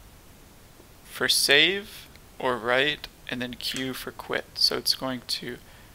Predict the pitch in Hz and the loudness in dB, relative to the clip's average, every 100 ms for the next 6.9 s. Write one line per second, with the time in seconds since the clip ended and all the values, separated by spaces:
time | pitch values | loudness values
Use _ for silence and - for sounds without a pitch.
0 | - - 139 135 143 - 120 123 123 - | -14 -4 0 0 -2 -8 -8 -6 -8 -8
1 | - 120 - - - - - - - - | -6 -6 -6 -12 -20 -20 -20 -14 -8 -8
2 | - - - - - - - - - 120 | -10 -20 -20 -20 -20 -20 -20 -20 -10 -4
3 | 120 127 - 135 113 113 - 131 135 135 | -2 -2 -6 -6 -6 -8 -8 -6 -2 -2
4 | 135 143 131 127 123 127 120 123 - - | -2 -2 -2 -2 -2 -2 0 0 -2 -4
5 | - - 143 160 - - - - - - | -4 0 0 0 2 2 0 -16 -20 -8
6 | - 131 - 120 113 143 151 123 120 | -4 -2 0 -2 2 2 2 -2 -2